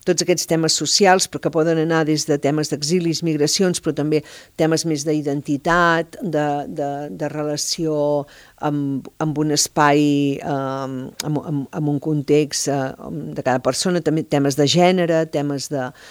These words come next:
vulnerabilitats vàries, no? Vull dir que una mica tot, tot aquest espectre, tots aquests reptes socials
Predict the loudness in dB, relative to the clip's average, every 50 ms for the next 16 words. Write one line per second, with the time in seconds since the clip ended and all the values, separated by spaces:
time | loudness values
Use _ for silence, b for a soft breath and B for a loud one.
0 | b b -14 -8 -4 -4 -2 0 2 2 2 2 4 4 4 4 4 2 4 4
1 | 2 2 2 0 0 0 0 0 0 -2 -4 -4 -4 -4 -4 -4 -4 -6 -8 -8
2 | -8 -8 -6 -2 -2 -2 0 -2 -2 -4 -4 -2 -2 -2 -2 0 0 0 -2 -2
3 | -4 -4 -6 _ -4 -2 0 0 0 0 0 0 -2 0 2 2 2 2 2 -2
4 | -4 -4 B B B B B -4 -4 -2 0 -2 0 2 2 2 4 2 2 2
5 | 2 0 0 0 0 0 2 4 4 6 6 4 2 0